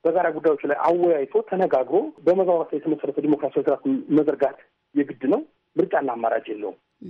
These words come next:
ከሌሎች ብሔሮች ብሔረሰቦች አንጻር ሲታይስ በሚለው ጉዳይ ላይ ሁለቱ ብሔሮች ሲዋሃዱ ሁለት ሶስተኛው የኢትዮጵያ ህዝብ ተግባባ፣ ተስማማ ማለት ነው። ሁለት ሶስተኛው የኢትዮጵያ፣ አብዛኛው የኢትዮጵያ ህዝብ ሲስማማ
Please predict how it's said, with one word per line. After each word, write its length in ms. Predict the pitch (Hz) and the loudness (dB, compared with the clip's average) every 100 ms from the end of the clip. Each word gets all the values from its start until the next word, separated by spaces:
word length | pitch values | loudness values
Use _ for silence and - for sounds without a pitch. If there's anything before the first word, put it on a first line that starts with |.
| 170 190 _ - | -18 -20 _ -4
ከሌሎች 340 | 220 240 240 | 0 0 -2
ብሔሮች 320 | 190 214 208 202 | 0 2 2 0
ብሔረሰቦች 480 | 185 185 185 175 - | -2 -2 -4 -4 -2
አንጻር 340 | 156 160 170 | -2 0 0
ሲታይስ 500 | - 151 - 147 143 _ 131 | -2 -8 -2 -2 -2 _ -2
በሚለው 340 | 147 147 147 | 0 2 0
ጉዳይ 240 | 151 180 240 | 0 -2 0
ላይ 140 | 302 - 165 | -2 -4 -4
ሁለቱ 360 | - 196 247 - 285 | 2 2 2 -4 -2
ብሔሮች 420 | 185 151 127 - - _ _ | 2 0 0 -8 -20 _ _
ሲዋሃዱ 480 | - 170 175 139 131 196 _ | -4 2 2 0 -6 -8 _
ሁለት 220 | - 214 - | 0 0 0
ሶስተኛው 480 | 226 - 240 233 | -8 -2 0 2
የኢትዮጵያ 340 | 202 180 175 165 | 2 -2 -6 -4
ህዝብ 240 | 143 139 - - | -6 -10 -12 -4
ተግባባ፣ 380 | 185 170 151 143 | -2 0 0 -2
ተስማማ 420 | - 151 151 123 107 | -2 -2 0 -2 -4
ማለት 260 | 101 98 95 | -10 -12 -16
ነው። 120 | 92 - _ | -20 -20 _
ሁለት 220 | 196 247 | 0 0
ሶስተኛው 380 | - 226 202 202 | 0 -4 0 2
የኢትዮጵያ፣ 300 | 175 175 175 | 2 0 -2
አብዛኛው 520 | - 156 143 208 226 202 | -4 -6 -2 0 2 0
የኢትዮጵያ 320 | 190 175 156 | 0 -4 -4
ህዝብ 160 | 165 156 | -4 -8
ሲስማማ 480 | - 180 - 185 160 | -8 -4 0 0 0